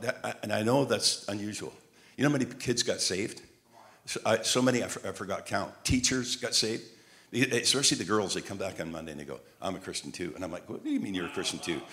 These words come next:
"I went to a Mennonite church and I gave my life to Jesus and, and I'm done with that old life." And then another one and another. Most of them was Mennonite churches.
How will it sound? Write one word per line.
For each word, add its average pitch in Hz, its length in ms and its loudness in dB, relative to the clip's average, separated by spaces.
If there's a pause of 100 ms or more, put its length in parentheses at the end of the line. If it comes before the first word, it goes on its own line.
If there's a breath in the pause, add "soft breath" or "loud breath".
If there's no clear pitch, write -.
(180 loud breath)
"I 95 140 8
went 98 200 2
to 87 100 -4
a - 20 -4
Mennonite 90 360 -6
church 69 300 -6
and 65 100 -10 (140)
I 71 60 -2
gave 78 180 -6
my 80 80 -8
life 76 200 -10
to 69 60 -16
Jesus - 460 -8
and, - 100 -14 (360 loud breath)
and 69 120 -8
I'm 67 100 -6
done 78 180 -4
with 73 100 -6
that 71 140 -6
old 67 180 -8
life." 71 180 -8
And 80 80 -6
then 80 140 -2
another 85 240 -4
one 73 160 -8
and 78 120 -6
another. 82 220 -6
Most 104 260 -6
of - 40 -12
them 92 80 -8
was 76 160 -10
Mennonite 80 400 -8
churches. - 440 -10